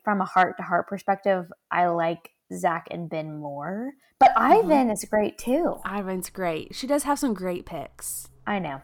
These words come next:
Speaker 1: Anyway, okay,
Speaker 2: Claire's
Speaker 1: sorry.
Speaker 2: missing out. It's fine.
Speaker 1: But going back to Hallmark, it's the same reason why I've been into those kinds of shows this year. Yes, they don't have anything deep going to offer me.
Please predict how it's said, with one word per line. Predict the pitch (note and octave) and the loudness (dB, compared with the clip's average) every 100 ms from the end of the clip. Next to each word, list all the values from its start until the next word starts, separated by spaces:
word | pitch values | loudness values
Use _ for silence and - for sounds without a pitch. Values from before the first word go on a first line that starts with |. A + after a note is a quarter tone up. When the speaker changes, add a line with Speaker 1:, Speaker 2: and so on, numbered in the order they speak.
| - | -8
Speaker 1:
Anyway, | F3+ D3+ C3 - | -6 -4 -4 -2
okay, | F#3+ - | -2 0
Speaker 2:
Claire's | B3 C4 | 2 2
Speaker 1:
sorry. | B3 | 2
Speaker 2:
missing | A3 F#3 | 2 0
out. | D#3 A2+ - - | 2 0 0 -6
It's | G#3+ | -4
fine. | F#3+ F3+ | 2 8
Speaker 1:
But | G3 G3 - - | 8 6 -6 2
going | A#3 G4 G4 | 8 8 8
back | E4 D#4 | 6 6
to | C4 | 2
Hallmark, | - C4 A#3 F3+ F3+ | 4 6 8 6 4
it's | A#3+ - | -2 -2
the | |
same | D4 F#4+ G#4 E4+ | 0 2 2 4
reason | D#4+ D4 B3 | 4 2 4
why | G#3+ G#3 | 4 6
I've | F#3 G3 | 6 4
been | G#3+ F#3 | 2 0
into | F3 F#3 - G3+ F#3 - | -2 -2 0 2 2 0
those | F3+ F3 | 0 0
kinds | - G3 F#3+ F#3 | -2 -4 -4 -4
of | F3+ | -4
shows | E3+ D#3+ E3 | 0 0 -2
this | G3+ F#3 G3+ | -6 -8 -2
year. | G#3 G#3 G3+ - _ | 2 2 0 -10 _
Yes, | G3 G#3+ A3 G#3+ | 4 6 6 4
they | G#3+ | 2
don't | G3+ F3+ | 2 2
have | F#3+ F3 | 0 0
anything | F3+ E3+ E3+ E3 D3+ - | -2 -4 -4 -6 -10 -6
deep | E3 D#3 A3 - _ _ - | -4 -4 -6 -16 _ _ -2
going | D#3+ D3+ D#3 - _ _ | 0 0 -6 -12 _ _
to | - | -2
offer | - D#3 D#3 | 0 0 -2
me. | D#3 D3+ D3 | -4 -6 -8